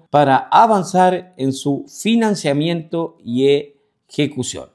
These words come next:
Bueno, esto es una tremenda noticia para nuestra gente del sector rural y también del sector urbano,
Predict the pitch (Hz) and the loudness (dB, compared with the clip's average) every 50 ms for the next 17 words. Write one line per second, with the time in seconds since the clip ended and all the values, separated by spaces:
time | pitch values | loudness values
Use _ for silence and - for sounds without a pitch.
0 | _ _ - 87 98 175 214 220 226 160 175 175 - - 175 170 165 156 151 147 | _ _ -12 -4 2 2 2 2 2 0 -2 -2 -2 0 2 4 4 6 4 4
1 | 139 - 156 151 - 147 143 139 - 131 123 135 175 214 226 220 208 185 165 147 | 2 0 -4 -4 -2 0 0 0 0 0 0 0 2 2 4 4 4 4 2 -2
2 | - 208 220 - - 214 196 180 165 165 151 147 143 143 139 135 131 127 127 123 | -2 -2 -4 0 2 2 2 4 2 0 2 2 2 2 4 2 2 2 0 0
3 | 123 117 113 107 - - _ _ _ - 113 120 139 160 160 156 160 139 139 - | -2 -2 -4 -6 -8 -12 _ _ _ -6 -2 2 2 2 2 2 -2 -4 -2 -2
4 | 175 175 170 180 170 165 151 143 139 139 131 - - 123 123 127 123 - 127 - | -2 -2 -2 -2 -2 0 2 2 2 0 -2 -4 -6 -6 -6 -6 -4 -4 -6 0
5 | - 139 123 127 127 135 165 202 226 233 226 - 143 - 127 123 123 120 139 156 | 0 0 2 2 4 4 4 4 4 2 -4 -6 -6 -4 -2 -2 -2 -2 -2 -2
6 | 160 156 143 139 127 - - 123 - _ - - 139 135 131 - - 127 110 110 | -2 -2 -4 -4 -4 -4 -8 -12 -12 _ -2 0 0 0 0 -4 -6 -6 -2 2
7 | 147 170 190 202 208 208 208 _ | 2 2 2 0 -4 -6 -8 _